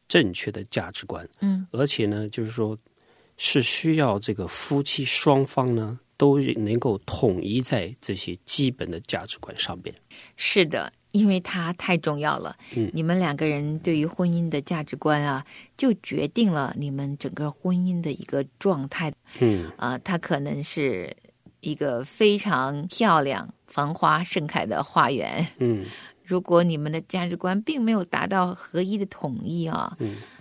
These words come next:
Speaker 2: 它也可能就是片荒漠。
Speaker 1: 嗯。
Speaker 2: 啊，生不出什么灿烂的花儿来。
Speaker 1: 对。
Speaker 2: 所以婚姻关系当中的价值观啊，其实是非常重要的。
Speaker 1: 嗯。
Speaker 2: 所以我们要用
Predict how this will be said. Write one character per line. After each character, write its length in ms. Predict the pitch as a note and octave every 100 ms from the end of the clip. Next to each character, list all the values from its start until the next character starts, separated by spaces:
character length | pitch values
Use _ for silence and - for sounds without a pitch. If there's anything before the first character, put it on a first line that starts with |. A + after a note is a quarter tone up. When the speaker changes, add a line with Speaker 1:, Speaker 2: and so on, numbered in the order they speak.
| _
Speaker 2:
它 100 | - -
也 120 | -
可 160 | B3+ G3
能 200 | F3 G#3
就 120 | B3
是 160 | -
片 180 | A#3+ B3
荒 260 | A#3+ D#4 D#4
漠。 320 | D#4+ A#3 - _ _ _
Speaker 1:
嗯。 380 | C3 B2 G#2 F#2+
Speaker 2:
啊， 120 | - -
生 260 | - E4+ E4
不 80 |
出 180 | D4 D4
什 140 | D4 G3+
么 240 | G#3 G#3 -
灿 160 | - B3
烂 100 | G3+
的 80 | F#3
花 220 | - G#3
儿 120 | G3
来。 220 | F#3 A#2+ - - - -
Speaker 1:
对。 200 | B2 F#2
Speaker 2:
所 160 | G2+ B3+
以 140 | A3+
婚 220 | G#3 B3
姻 200 | B3 A#3+
关 240 | B3+ B3 A#3+
系 160 | -
当 220 | F#3 G#3 G#3
中 120 | G#3+
的 80 | G#3
价 220 | - - -
值 140 | G#3 -
观 220 | F3+ F3
啊， 220 | E3+ D#3 - - -
其 140 | - A3
实 140 | A3+
是 100 | A#3
非 200 | A3 B3
常 220 | G#3+ F3
重 200 | E3+ E3
要 180 | C#3+ F2
的。 160 | - - - - -
Speaker 1:
嗯。 160 | A#2+
Speaker 2:
所 200 | G#2 C3+
以 40 | F#3
我 100 | D#3
们 120 | D#3
要 140 | E3+
用 380 | D#3+ D#3 D3+ C#3+